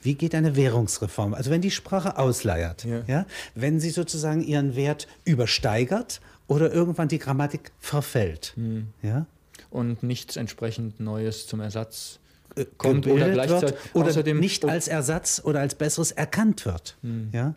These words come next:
Speaker 2: Ja, das ist eine, besteht natürlich auch ein konservativer Widerstand gegen, äh, gegen die Benutzung auch von guten neuen Mitteln in der Sprache, denn
Speaker 1: Ja.
Speaker 2: das ist nicht ohne Grund, denn wo die, wo die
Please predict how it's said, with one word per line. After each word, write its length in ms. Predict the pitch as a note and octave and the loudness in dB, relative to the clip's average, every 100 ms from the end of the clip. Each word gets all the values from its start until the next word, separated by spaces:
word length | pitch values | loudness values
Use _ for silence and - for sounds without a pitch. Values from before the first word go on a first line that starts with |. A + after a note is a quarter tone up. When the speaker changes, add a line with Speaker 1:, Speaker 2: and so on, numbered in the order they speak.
| - | -4
Speaker 2:
Ja, 280 | A#2 A2+ A#2 - - | -4 -2 -4 -10 -6
das 200 | B2 - | -4 -4
ist 160 | C#3+ C#3+ | -4 -2
eine, 100 | C3+ | -2
besteht 320 | C3 - C#3 | -2 0 0
natürlich 280 | C3 B2 B2 | 0 -2 0
auch 100 | A#2+ | -2
ein 80 | |
konservativer 640 | A2+ B2+ B2 A2+ A#2 A2 G#2+ | -2 -2 -2 -2 -4 -4 -2
Widerstand 480 | A#2+ A2+ - A#2 A2 | -4 -4 -4 -6 -2
gegen, 320 | A#2 A#2 A2+ - - - - | -2 -2 -4 -10 -20 -20 -8
äh, 240 | C3 A2+ A2 | -2 -2 -2
gegen 500 | - A#2+ B2+ A#2 A#2 A2+ - | -6 -4 -2 -2 -4 -8 -6
die 80 | B2 | -2
Benutzung 420 | A2+ B2+ - B2 | 0 -2 -2 -4
auch 120 | B2 - | -2 -2
von 380 | A#2+ A#2 A#2 - - | -2 -4 -6 -10 -2
guten 300 | D#3+ D3 A2 | 0 0 -2
neuen 280 | G2+ G#2 G#2 | -2 -2 -2
Mitteln 300 | G#2 G#2+ G#2+ | -4 -4 -4
in 80 | |
der 100 | G#2+ | -4
Sprache, 460 | G#2+ - G#2+ G#2+ A#2+ | -6 -4 -4 -2 0
denn 240 | A#2 A#2 A2 | 0 0 -4
Speaker 1:
Ja. 60 | F2 - | -8 -8
Speaker 2:
das 160 | A#2 C#3 | -6 -6
ist 160 | - | -2
nicht 220 | C#3 C#3 D3 | 0 0 -2
ohne 220 | B2+ A#2+ | -2 0
Grund, 340 | B2 D3 C#3 | 0 0 0
denn 280 | A#2 A2+ A2 - - - | -2 -2 -4 -8 -18 -8
wo 220 | A2+ C3 | 0 0
die, 340 | B2+ A#2+ A#2+ - - B2+ | 2 0 0 -4 -14 -2
wo 180 | B2+ C3+ | 0 2
die 320 | C3 B2 | 0 -2